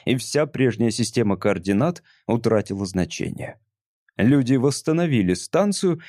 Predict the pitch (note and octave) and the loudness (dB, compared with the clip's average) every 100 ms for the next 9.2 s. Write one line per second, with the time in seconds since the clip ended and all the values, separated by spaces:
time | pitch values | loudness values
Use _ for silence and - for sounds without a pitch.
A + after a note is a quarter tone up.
0 | - - C#3 B2 C3 D3 C#3+ A#2+ G2+ G#2 | -10 0 0 2 0 2 2 2 2 2
1 | C#3+ C#3 G#2+ B2+ C#3 A2+ - F#2+ - _ | 2 2 2 2 0 -2 -4 -6 -8 _
2 | - B2+ F#3 F#3 F3+ - - G#2 C#3+ C3+ | -4 0 0 0 -4 -6 -2 2 4 2
3 | B2+ A#2 B2+ D3+ D3 C#3+ C#3+ D3 - A2+ | 0 0 2 2 2 0 0 0 0 2
4 | G#2 - B2 A#2 A#2+ F3+ F#3+ F#3+ - - | 0 0 2 2 2 0 0 -4 -6 -20
5 | - G#2 C#3+ F3+ D#3 D3+ C#3+ C3 A#2+ A2 | -4 0 2 2 0 0 0 -2 2 2
6 | F#2+ F#2 A2+ G#2+ F3 F3+ E3+ A#2 A#2+ G#2+ | 2 2 0 2 2 2 0 0 0 -2
7 | - A2+ C#3+ C#3+ B2 B2 - C3 A#2 F#2+ | 0 2 2 2 -2 -2 0 2 4 2
8 | D#2+ - F#2 G#2+ G2 G2 - - D2 - | 0 -2 2 2 4 0 -2 -4 -2 -4
9 | - | -14